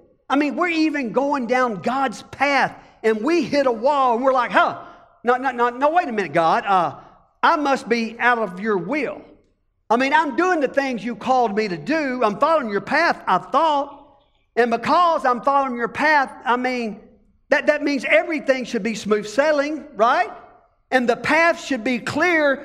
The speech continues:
because you opened the path. I mean, you actually illuminated the path that I was walking down, and everything should be perfect, and here it is, I hit this wall. I'm following your path, I thought.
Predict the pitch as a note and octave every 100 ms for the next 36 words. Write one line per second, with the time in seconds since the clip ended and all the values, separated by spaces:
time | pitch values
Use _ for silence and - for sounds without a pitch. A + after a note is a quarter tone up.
0 | - - A#3+ C4+ C#4 B3+ F#3 D4 B3 A#3+
1 | B3 B3+ C4+ - D#4+ D4+ F3 - - C4
2 | C4+ C4 D#4+ D#4+ C4 C#4 - C#4 B3 A#3+
3 | D4 E4+ C#4+ A#3+ B3 A#3+ F#3 A3 - D#4
4 | E4 D#4 D4 D4 A#3 C4 B3 F#3+ F3 D#4
5 | E4 B3+ G#3+ G3+ A3 B3 C4 - - -
6 | A#3+ A#3+ C4 D4+ D#4+ D4 - D#4 D4 -
7 | G#3+ B3 A#3 - C#4+ E4+ D#4 C4 C4+ B3
8 | A3 G#3+ D#4+ D4+ C4+ C#4 C#4 C#4+ B3 B3+
9 | G3 D4+ E4 - - _ E3+ C#4 C#4 C#4
10 | - - C#3+ F#3+ C4 A3 C#3 - _ _
11 | _ _ _ _ _ _ _ _ _ _
12 | _ _ _ - G#3+ G#3 A#3+ D4 G#3+ G3
13 | G#3+ C#4 B3 - C#3+ - B3 A3